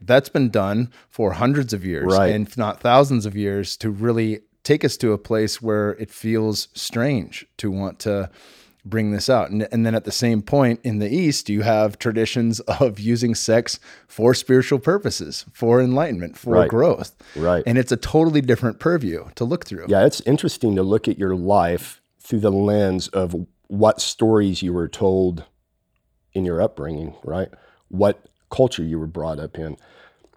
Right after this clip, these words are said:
Speaker 2: Because for the first seven years of our lives, for good reason, we are sponges, man. We are just this, we are just a disc that's being written on,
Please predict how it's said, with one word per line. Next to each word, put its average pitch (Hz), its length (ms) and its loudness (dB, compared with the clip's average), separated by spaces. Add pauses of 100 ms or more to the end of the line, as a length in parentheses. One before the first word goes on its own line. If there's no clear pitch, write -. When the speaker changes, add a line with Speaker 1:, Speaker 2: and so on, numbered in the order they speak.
(760)
Speaker 2:
Because 104 300 -2
for 110 100 0
the 101 80 0
first - 240 0
seven 127 240 4
years 120 220 2
of 107 80 0
our 92 180 2
lives, 101 600 2
for - 160 -6
good 107 240 0 (100)
reason, 95 640 -4
we 110 160 0
are 85 140 2
sponges, - 960 -4
man. 87 320 -6
We 101 160 -4
are 95 160 0
just 98 340 -6
this, - 320 -6 (320)
we 98 200 -4
are 95 140 0
just 98 300 -6
a 82 80 -4
disc - 560 -4
that's - 160 -4
being 95 500 -4
written 90 540 -4
on, 69 240 -14